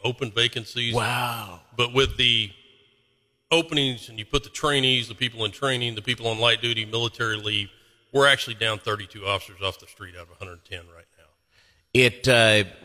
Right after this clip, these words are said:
Speaker 2: we have had, uh, just in our community, and we'll speak with the fire chief about this, but it, it's in the last couple of weeks, we have had, uh, uh, which I,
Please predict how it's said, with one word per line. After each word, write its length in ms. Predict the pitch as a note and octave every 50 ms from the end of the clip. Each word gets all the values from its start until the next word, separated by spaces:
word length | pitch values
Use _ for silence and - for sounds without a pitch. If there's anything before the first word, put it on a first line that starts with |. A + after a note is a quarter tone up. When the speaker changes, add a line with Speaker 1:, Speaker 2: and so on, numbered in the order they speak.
| A2+ A#2
Speaker 2:
we 240 | C#3 E3+ G3+ G#3+ F#3
have 160 | C3+ G#2 -
had, 680 | A#2 A#2+ A#2 A2 G#2 F#2+ F#2 F#2 F#2 F#2 E2+ F2+ - - -
uh, 360 | F#2 F#2 F2+ F2 F2 F2 E2+
just 380 | E2 - - B2 A2+ - -
in 120 | - G2 F#2
our 120 | F2+ F#2+
community, 380 | F#2 - - F2+ F2+ F2+ E2+ E2+
and 100 | F2+ G2+
we'll 140 | A2+ B2 A#2+
speak 320 | - - - A#2+ F#2+ -
with 140 | F2+ E2 -
the 60 | D2+
fire 300 | - - F2+ F#2 F2+ F2+
chief 300 | E2 - - E2+ D#2 -
about 320 | E2 D2+ F2 E2 D#2+ -
this, 240 | - F2+ E2+ D#2+ -
but 160 | - - F#2+
it, 160 | F2 F2 - -
it's 320 | - G#2 G2+ F2 - -
in 120 | - A#2 A2+
the 80 | A2+
last 400 | G2 G#2 A#2+ C#3+ D3 D#3 - -
couple 260 | - B2 G2 - F2+ F2+
of 160 | F2+ - -
weeks, 420 | E2+ E2+ E2+ D#2 - - - -
we 180 | F#2 F#2+ F#2+ G2
have 120 | F#2 -
had, 500 | - F2 E2+ E2+ E2 E2 E2 D#2+ D#2+ -
uh, 300 | F2+ F2 E2 E2 D#2+ D#2 D2+ - - - - _ _ _ _ _ -
uh, 60 | A2+ G#2+
which 200 | A#2+ A#2+ - -
I, 220 | G#2 G#2 G2